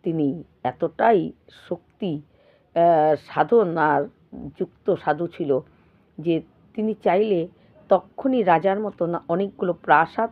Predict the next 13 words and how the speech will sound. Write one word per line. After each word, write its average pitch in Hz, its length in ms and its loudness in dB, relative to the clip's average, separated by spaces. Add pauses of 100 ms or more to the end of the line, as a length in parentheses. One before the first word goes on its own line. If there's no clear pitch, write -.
তৈরি 156 220 -4
করে 151 240 0
দিতে 147 260 -4
পারে, 143 300 0 (420)
আবার 156 200 0 (120)
তিনি 151 240 -4
যদি 151 240 -8 (160)
চায় 165 320 0 (360)
তাহলে 170 380 -2
সেগুলোকে 139 580 -2
ভেঙেও 160 600 -4
দিতে 165 300 -10
পারে। 110 320 -6